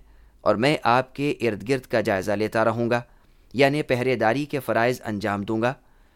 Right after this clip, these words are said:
چنانچہ رسول اللہ محو خواب ہو گئے اور میں وہاں سے نکلا تاکہ آپ کے ارد گرد کا جائزہ لوں۔ اچانک میں ایک چرواہے سے ملا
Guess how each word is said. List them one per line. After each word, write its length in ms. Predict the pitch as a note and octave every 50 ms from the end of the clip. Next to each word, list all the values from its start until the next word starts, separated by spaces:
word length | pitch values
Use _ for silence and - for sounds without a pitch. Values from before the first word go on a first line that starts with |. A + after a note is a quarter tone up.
| _ -
چنانچہ 400 | - - D3+ D#3 E3 F3 - -
رسول 320 | B3+ G#3 C#3+ - - E3 D#3+
اللہ 240 | D#3 D#3 F3 F#3
محو 360 | F3 C#3 A#2 A2+ A#2+ A#2+ A#2 A2
خواب 380 | - - G2 F#2+ G2+ F#2+ G2 G#2
ہو 140 | A2 A2
گئے 160 | A#2+ B2+ D3+ E3+ - _ _ _ _ _ _ _
اور 160 | - B2+ B2 B2+
میں 180 | C3 D#3+ G3+
وہاں 280 | F#3 D3 A#2+ B2 C#3+ C#3+
سے 160 | C3+ - G#2
نکلا 360 | D2+ D#2 D#2 - G2 G#2 A2+ C3 - - - - - - _ -
تاکہ 340 | - D#3 D#3+ - - F3+ D3+
آپ 240 | C3 C#3+ D3+ D3+ -
کے 120 | D#3 D3
ارد 380 | - - B2 A#2+ A2 - F3 -
گرد 200 | C#3+ C#3+ C#3 C#3
کا 160 | - C#3+ C#3
جائزہ 360 | B2 A2+ G2 F#2+ G2 F#2+ G#2+
لوں۔ 200 | G#2+ G#2 A2+ C3 C3+ - _ - _ _ _ _ _ _ -
اچانک 500 | - B2 - D#3 E3 G3 A#3 C4 B3+ -
میں 180 | D3+ E3 F#3
ایک 220 | - - F3 F3+ -
چرواہے 460 | - B2+ A2 G#2 G#2 G#2+ A2 A#2+ F#3
سے 160 | F#3+ - - G2+
ملا 300 | - C2 C#2 F2 G#2+